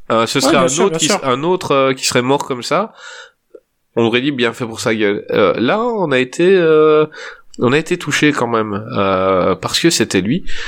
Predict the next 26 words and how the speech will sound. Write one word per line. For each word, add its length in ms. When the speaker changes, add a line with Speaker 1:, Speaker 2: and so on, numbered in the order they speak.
Speaker 1:
Et 1400
voilà, 260
il, 440
comme 360
Coffey, 560
je 80
crois 140
que 60
Coffey 320
dit 140
de 100
lui 160
qu'il 140
est 40
pas 160
si 240
mauvais, 320
un 160
truc 160
comme, 120
enfin, 160
je 100
sais 200
plus. 300
Mais, 140
euh, 240